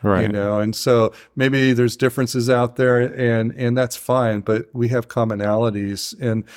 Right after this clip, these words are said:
Speaker 2: for me, I always wanna focus on that, is focus, what do we have in common? What can we partner together? Even with, uh, we would partner with Willamette Lane. We'd partner with the s-,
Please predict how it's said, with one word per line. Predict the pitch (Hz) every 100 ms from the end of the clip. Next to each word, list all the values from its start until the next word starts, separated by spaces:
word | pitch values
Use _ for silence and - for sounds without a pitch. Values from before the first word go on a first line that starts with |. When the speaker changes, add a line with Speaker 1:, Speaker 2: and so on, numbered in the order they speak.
| -
Speaker 2:
for | - 165
me, | 156 175
I | 143 127
always | 127 117
wanna | 113 110
focus | - - 120 117 110
on | 113 107
that, | 107 110 107
is | -
focus, | - 113 117 -
what | 120
do | 123
we | 120
have | 117 110
in | 107
common? | - - 123 120 117
What | 110 107
can | 113
we | 104
partner | - 113 117 123
together? | 120 123 123 - - -
Even | - 175 202 165
with, | 123 110 -
uh, | 131 117 117 120
we | 139
would | 180 160
partner | 135 123 123
with | 117 -
Willamette | 113 113 110 104
Lane. | 107 127 151 170 156 _ _ -
We'd | 120 120
partner | 127 123 117
with | 117
the | 113
s-, | - -